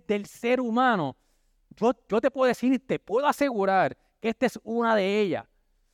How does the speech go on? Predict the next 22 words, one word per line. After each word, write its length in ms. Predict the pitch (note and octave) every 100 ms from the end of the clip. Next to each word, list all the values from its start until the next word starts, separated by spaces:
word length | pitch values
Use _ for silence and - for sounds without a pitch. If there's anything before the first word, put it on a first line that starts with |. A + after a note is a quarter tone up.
| _
Porque 200 | A3 D4
esta 140 | D#4+
pregunta 480 | D4 C#4 C#4+ C#4 B3
llega 640 | G3+ A#3+ D4 A3 E3+ D3 - _ _ _
al 200 | G3 G#3
corazón 600 | - G#3+ G3 - A#3+ C#4
de 100 | A#3+
quién 520 | - _ G#3 B3+ D4 C4+
tú 280 | A#3 G#3
eres, 480 | A3 F#3 A#2 G#2 - _ _ _ _ _ _ _ _ _ -
a 140 | F#3
la 160 | G3+ G#3
identidad 720 | G3+ F#3+ - F#3 F3 A#3+ C4+ _ _ _ _ _ _ _ _ _
de 160 | F3
lo 120 | D#3+
que 140 | D3 C3+
somos. 640 | - D3+ C#3+ A2+ - _ _ _ _ _ _ _ _
Es 80 | F#3
la 100 | C#4
pregunta 340 | C#4+ C#4 C#4
que 180 | C4 A#3+
viene 640 | F#3+ G#3 C#4+ D4 G#3 E3+